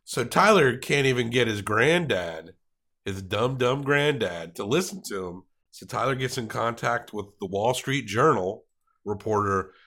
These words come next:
John Carreyrou. Tyler's dad asks if Tyler's been talking to the Wall Street Journal because word has been going around. And I think Elizabeth's lawyers have gotten word on it. Meanwhile, Erica Chung, a lab tech,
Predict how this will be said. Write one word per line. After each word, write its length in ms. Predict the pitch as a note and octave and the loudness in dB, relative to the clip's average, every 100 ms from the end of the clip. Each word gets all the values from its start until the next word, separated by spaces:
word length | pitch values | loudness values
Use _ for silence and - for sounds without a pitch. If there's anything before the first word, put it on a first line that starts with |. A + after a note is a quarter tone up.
| _ | _
John 400 | G#2+ G#2+ B2+ B2+ | -4 0 0 -2
Carreyrou. 680 | - C#3+ C3+ F#2 D#2 C#2+ D#2+ _ _ - | 0 4 4 2 -4 -12 -16 _ _ -2
Tyler's 420 | D3 F#3+ D3+ A#2+ | 2 4 2 2
dad 340 | C#3+ D3 B2+ | 4 6 4
asks 800 | G2+ A#2 C3 B2 - - - - _ _ _ _ - | 2 2 4 2 0 -6 -10 -18 _ _ _ _ -2
if 320 | C3 B2+ C#3 - | 0 0 -8 -10
Tyler's 420 | - C#3 D3 B2 A2+ | 0 2 4 2 2
been 240 | E3 G3 | 2 4
talking 340 | F3+ C3 B2+ | 6 6 4
to 80 | A2+ | -2
the 100 | G#2 | 0
Wall 220 | G2+ F#2+ F#2+ | 0 0 -2
Street 280 | - F#2+ E2+ | -4 -8 -6
Journal 400 | F#2+ F2+ F2 E2+ | -8 -8 -8 -10
because 360 | G2 - G2 | -10 -8 -6
word 260 | F#2 B2 C#3+ | 0 2 2
has 120 | B2 | 0
been 180 | A#2 G2+ | -2 -2
going 320 | G#2 A2+ G#2+ | 0 0 0
around. 520 | G2 F#2 A2+ G#2+ E2 - _ | -2 -2 -2 -4 -6 -16 _
And 80 | G2+ | -4
I 40 | |
think 160 | A#2 A#2+ | -4 -4
Elizabeth's 420 | A2+ A2+ A2 F#2+ | -2 -2 -4 -6
lawyers 480 | G2+ G#2+ A#2 G2+ F#2 | -2 2 4 2 -2
have 120 | F2+ | -4
gotten 260 | F#2+ F2+ F2+ | -6 -6 -4
word 260 | G2 A2+ | 0 0
on 200 | G2 E2+ | -2 -8
it. 160 | E2 - | -12 -10
Meanwhile, 600 | - F#3 G3 D#3+ C3+ A#2+ | 0 2 6 8 8 8
Erica 360 | A#2+ D#3 E3 C#3+ | 6 4 2 -2
Chung, 400 | A#2 - E3+ C#3 | -2 0 2 2
a 60 | G#2+ | 0
lab 480 | A2 D#3+ F3 D3 | 2 4 4 2
tech, 300 | - G2 F2 | -8 -8 -8